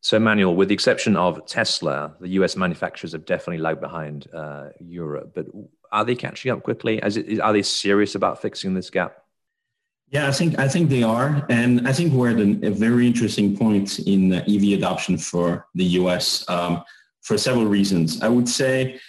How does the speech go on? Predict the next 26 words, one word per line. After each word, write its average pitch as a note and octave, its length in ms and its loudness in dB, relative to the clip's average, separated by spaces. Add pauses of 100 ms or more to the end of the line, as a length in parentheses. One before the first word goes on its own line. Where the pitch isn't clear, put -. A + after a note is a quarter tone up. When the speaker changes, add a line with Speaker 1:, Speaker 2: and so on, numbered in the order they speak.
(120)
Speaker 2:
if A#2 160 0
you B2 80 4
just C3+ 400 0
look B2 260 4
at G#2 80 2
the F#2+ 80 2
demand G#2+ 420 4
side G#2+ 320 -2
first, A2+ 600 -2
obviously G#2 340 2
starting G2+ 380 0
from F#2 160 0
an F2+ 80 2
extremely G2+ 540 2
low F2+ 180 2
base, G2+ 500 -2 (260)
less G#2+ 220 0
than G2 160 2
two G#2 160 0
percent F#2+ 680 -2 (100)
of, F2+ 260 -2 (160)
uh, E2 200 -2 (120)
U F#2 180 2
S - 200 -4
sales F2+ 340 -2
were F2 260 0